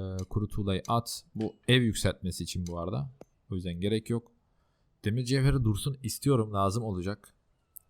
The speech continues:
Ee, kobalt. Kobalt atıyorum. Çünkü o-, onun için başka bir planım var. Çünkü bizim hemen üst tarafımızda kobalt yeri var. Bu demirleri eve götürünce kobalttan yaparız. Bunu da at.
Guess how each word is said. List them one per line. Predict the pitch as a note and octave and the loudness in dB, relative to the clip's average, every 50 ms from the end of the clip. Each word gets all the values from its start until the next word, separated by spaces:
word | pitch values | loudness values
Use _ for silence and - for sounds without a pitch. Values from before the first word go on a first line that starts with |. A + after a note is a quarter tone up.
| - | -8
Ee, | - G2 F#2+ F#2+ F#2+ F#2 F2+ - - | -6 -4 -4 -4 -6 -6 -8 -6 0
kobalt. | - A#2+ A#2 G#2+ F#2+ E2 D#2 - - - - - - _ _ _ _ _ _ _ _ _ _ _ _ - _ _ _ _ - - - | 0 2 2 4 2 0 0 -4 -10 -12 -12 -12 -16 _ _ _ _ _ _ _ _ _ _ _ _ -20 _ _ _ _ -18 -10 0
Kobalt | - C#3 D3+ D3 E3+ D#3+ D3 - | 4 4 6 6 6 4 4 4
atıyorum. | E3 D#3+ - D3+ C3+ G#2+ G2+ G#2+ - _ _ _ _ _ _ _ _ _ _ _ _ _ _ _ _ _ _ _ - - _ - | 2 2 2 2 0 0 -2 -4 -10 _ _ _ _ _ _ _ _ _ _ _ _ _ _ _ _ _ _ _ -20 -20 _ -18
Çünkü | - - A2+ G#2 - B2 - - - _ _ _ _ _ _ _ _ _ - | -10 -8 -8 -6 -4 -6 -6 -8 -12 _ _ _ _ _ _ _ _ _ -10
o-, | G#2+ G#2 F#2+ G#2 G#2+ | -8 -6 -4 -4 -4
onun | A2+ A2+ | -4 -4
için | G#2+ - - A2 | -6 -6 -6 -6
başka | G#2 G2+ - - A2+ G#2+ | -4 -6 -4 -2 -2 -4
bir | G2+ | -2
planım | - - G#2 A2 G#2+ A2+ G#2 | -2 0 0 0 0 -2 -4
var. | G2 G2 - | -6 -6 -8
Çünkü | - - G#2 G2 G#2 G#2 G2+ | -8 -8 -6 -6 -4 -4 -4
bizim | G2+ A2+ A2+ | -2 0 2
hemen | A2 A#2+ C3 B2+ B2+ - | 2 2 2 0 0 -2
üst | D3 D#3+ C#3+ - | -2 -2 0 2
tarafımızda | B2+ A2+ A2 G#2 G#2+ A2 A#2 C3+ D#3 | 2 2 2 0 -2 -6 -2 -4 -4
kobalt | - - A#2+ A2+ C3 B2+ B2+ - | 0 0 0 2 2 0 0 0
yeri | G#2+ G#2+ C3+ C3 | 0 2 2 2
var. | A2+ A#2 - _ _ _ _ _ - | 0 0 -4 _ _ _ _ _ -6
Bu | F#2 F2 | 0 2
demirleri | G#2 A2+ A#2+ A2+ A2 A2+ A2+ G#2+ A2 G2+ - - - | 2 2 4 2 2 2 2 2 0 -2 -2 -4 -4
eve | G#2+ G#2 A2 A2+ | -2 0 0 0
götürünce | G#2 A2 G2 - A2 A2+ A2 G2+ A#2 B2 C3 - _ _ _ _ _ _ _ _ _ - | 0 -2 -2 0 -2 -2 -2 -2 -4 -4 -4 -8 _ _ _ _ _ _ _ _ _ -4
kobalttan | - G#2 G2+ G2+ G2 - - A2 | -4 -2 -2 -2 -4 -4 -4 -4
yaparız. | A2 G#2+ F#2+ F2+ - - G#2+ G2 F#2 - - | -4 -2 -4 -2 -2 0 -2 -2 -2 -4 -4
Bunu | F2+ F#2 G2+ G2 | -4 -4 -2 -2
da | F#2 E2+ - _ - | -4 -4 -4 _ -4
at. | A2+ A2+ - - - - | -4 -4 -4 -6 -16 -18